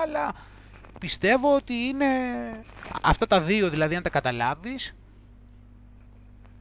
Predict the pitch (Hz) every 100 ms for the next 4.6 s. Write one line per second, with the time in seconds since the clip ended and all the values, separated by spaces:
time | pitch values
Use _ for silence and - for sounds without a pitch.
0 | - - 147 151 151 175 208 - 170 190
1 | 220 147 95 - 80 - - - - 127
2 | 127 190 208 202 - 165 156 135 160 -
3 | 170 180 180 175 143 - 131 135 135 139
4 | 143 139 139 123 -